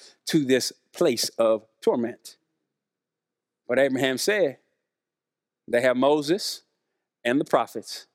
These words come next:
Let them hear them." But he said, No, Father Abraham, but if someone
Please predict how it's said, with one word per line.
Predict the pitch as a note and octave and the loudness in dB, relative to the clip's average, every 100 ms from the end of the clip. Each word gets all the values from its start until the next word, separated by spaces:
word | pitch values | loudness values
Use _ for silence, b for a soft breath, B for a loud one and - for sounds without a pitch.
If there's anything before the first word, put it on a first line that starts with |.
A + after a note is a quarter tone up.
| _ _ _ _ A2+ | _ _ _ _ -2
Let | A2 | -2
them | - A#2 | -2 0
hear | C#3 | 0
them." | E3+ C#3 C3+ _ _ _ _ _ _ _ _ _ _ - | 2 0 -2 _ _ _ _ _ _ _ _ _ _ 0
But | C#3 | 4
he | E3 | 4
said, | - E3+ | 4 4
No, | E3 G#3+ A#3 F3 - _ - | 4 4 4 0 -4 _ -2
Father | F3+ D#3 D3 | 2 4 4
Abraham, | C#3+ C3+ C#3+ C3+ B2+ | 2 2 0 0 2
but | C3+ | 2
if | D3+ E3+ - | 4 4 4
someone | A3 A3+ A3+ A3 A3+ | 2 2 2 2 2